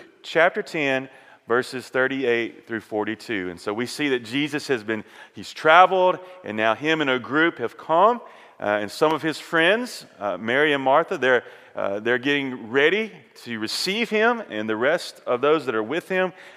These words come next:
And we see this kind of contrast, uh, of what takes place in this passage. We see one that is, uh, all about the welcoming, and we see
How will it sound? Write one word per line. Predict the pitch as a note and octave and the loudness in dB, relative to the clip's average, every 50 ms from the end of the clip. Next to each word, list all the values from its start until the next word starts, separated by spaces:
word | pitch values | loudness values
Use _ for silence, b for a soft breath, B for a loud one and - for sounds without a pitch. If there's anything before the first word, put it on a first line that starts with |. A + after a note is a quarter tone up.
| B B B | B B B
And | A#2 A#2+ | -4 -2
we | C3 D3 D3 | -2 -2 -4
see | - - - - - - A3+ B3 C4 C4 B3 | -4 -8 -10 -8 -4 -2 0 0 0 0 -2
this | G#3+ F3+ F#3+ G3 F#3 - - | -2 2 2 2 2 2 -2
kind | - G3 F#3 F3+ D#3 | -4 -2 0 0 0
of | C#3+ - | -2 -4
contrast, | - - - G3+ G#3+ G#3+ G3+ - - F3 C#3 A2+ G#2+ G2+ G2+ - - - - - - b b b b b b b b b | -6 -2 2 2 2 2 0 -2 0 0 2 2 0 -2 -4 -8 -12 -16 -18 -20 -20 b b b b b b b b b
uh, | |
of | - A#2+ B2 A#2+ C3 B2+ | 2 4 4 4 2 0
what | C#3 E3+ F3+ E3 F3 | 4 2 2 2 2
takes | - F3 D#3 - - | 0 -2 -2 -2 -6
place | - - - E3+ D#3 C3+ C3+ B2+ - | -14 -4 0 2 2 2 0 -2 -8
in | - A#2+ A#2+ | -10 -8 -8
this | A#2 - | -8 -8
passage. | - - D#3 C3+ A#2 G#2+ - - G2+ - - | -6 -2 0 2 2 0 -2 -8 -16 -18 -18
We | - G#2+ G#2 | -18 -16 -16
see | - - C#3 B2+ A#2+ | -10 -8 -6 -6 -4
one | A#2+ B2+ C3 D3 E3+ F3+ D#3 | -4 -2 0 2 0 2 4
that | C3+ B2 A#2+ | 4 4 4
is, | A#2 A#2+ A#2+ A2+ - B B B B B B B B - | 2 0 -2 -6 -8 B B B B B B B B -12
uh, | G2+ G2+ G2 G2+ G#2 - | -10 -8 -6 -6 -8 -8
all | - G#2+ C3+ D3+ F3+ G#3 G#3 | -2 0 4 4 4 4 6
about | F3 G3 F#3 F3+ E3+ | 6 6 6 6 4
the | F3 | 4
welcoming, | E3+ F#3 F#3+ A3 A3 A#3+ A#3+ A#3 B3 B3+ B3 G#3 | 6 8 8 8 8 6 2 2 2 0 0 -2
and | D3+ C#3 | -2 -2
we | C#3+ D#3 | -2 -2
see | D3+ - F3+ E3+ E3 D#3 | -2 0 0 0 2 0